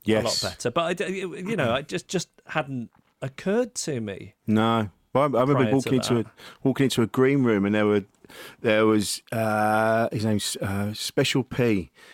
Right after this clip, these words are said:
Speaker 2: uh, Peter his name is, and he was in the green room. And I s-, and Gavin Ford as well. Um, it's not Gavin Ford. His name's Kane Brown. Shit.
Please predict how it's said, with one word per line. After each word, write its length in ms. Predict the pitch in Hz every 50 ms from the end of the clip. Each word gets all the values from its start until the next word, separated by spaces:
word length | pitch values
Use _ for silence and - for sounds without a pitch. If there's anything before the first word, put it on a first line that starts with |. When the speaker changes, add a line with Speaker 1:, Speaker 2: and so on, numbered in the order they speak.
| _ _ -
Speaker 2:
uh, 240 | 104 101 101 101
Peter 340 | - - - 123 123 110 101 98
his 120 | 92 95
name 180 | 95 87 87 87
is, 140 | 92 90 90
and 100 | 98 98
he 60 | 98
was 200 | 101 104 95 101
in 100 | 117 123
the 100 | 123 123
green 260 | 113 - 117 107 104 104
room. 320 | 101 101 101 101 98 92 - - - - - - _ _ _
And 120 | 139 151 180
I 40 | 185
s-, 120 | 170 -
and 240 | 196 185 170 165 143
Gavin 260 | - 196 190 165 160 143
Ford 260 | - - 185 170 151
as 80 | 135
well. 280 | 143 156 156 135 120 135
Um, 260 | 143 120 117 104 95 - _ _
it's 140 | - - -
not 100 | 104 82 87
Gavin 220 | 90 92 98 90
Ford. 200 | - - 98 98
His 80 | 92 107
name's 180 | 104 95 -
Kane 260 | - - 104 101 95
Brown. 260 | 90 - 107 98 92 82
Shit. 340 | - - - 110 92 -